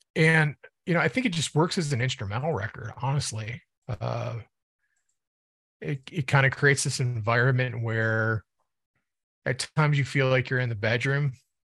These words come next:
sort of with this band rehearsing. Uh, and then other times you feel like you're kinda sucked into the four track machine <laughs> with headphones on and hearing all the tape hiss and everything.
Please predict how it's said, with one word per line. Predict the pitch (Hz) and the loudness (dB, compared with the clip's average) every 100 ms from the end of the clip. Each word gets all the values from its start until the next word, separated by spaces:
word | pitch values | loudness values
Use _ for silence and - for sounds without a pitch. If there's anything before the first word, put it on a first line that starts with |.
| - | -8
sort | 127 | -4
of | 110 | -2
with | |
this | 110 104 | -2 -4
band | 104 113 113 120 110 - | -2 0 2 2 -2 -4
rehearsing. | - 95 113 - 147 147 - - - - _ _ _ _ _ _ - | -6 -2 0 0 2 0 -2 -12 -20 -20 _ _ _ _ _ _ -8
Uh, | 110 110 92 - - - _ _ | -4 -4 -6 -10 -16 -20 _ _
and | 180 160 127 | -6 -2 0
then | 117 | 0
other | 117 127 | 0 -2
times | - 143 123 | 0 2 2
you | 107 | -2
feel | - 127 117 | -4 -2 0
like | 110 - | -2 -4
you're | 101 | -6
kinda | - 131 104 | -4 -2 -2
sucked | - - 117 117 - | -4 -2 -2 -2 -2
into | 120 | -2
the | 107 104 - _ | -2 -6 -10 _
four | - 123 123 | -8 -2 -2
track | - 151 143 | 2 2 2
machine | 165 - 170 170 139 - _ _ _ _ - | 2 2 2 2 2 0 _ _ _ _ -10
<laughs> | - _ _ _ - - - - - | -10 _ _ _ -20 -20 -20 -14 -6
with | 117 | 2
headphones | 131 131 147 143 | 2 2 0 2
on | 139 135 139 | 4 4 2
and | 117 107 | 0 0
hearing | 131 123 | 0 0
all | 117 | 0
the | |
tape | 104 - 131 131 | -4 -4 -2 0
hiss | 131 143 | -2 0
and | 147 | -2
everything. | 151 151 175 170 | -2 -4 -2 -4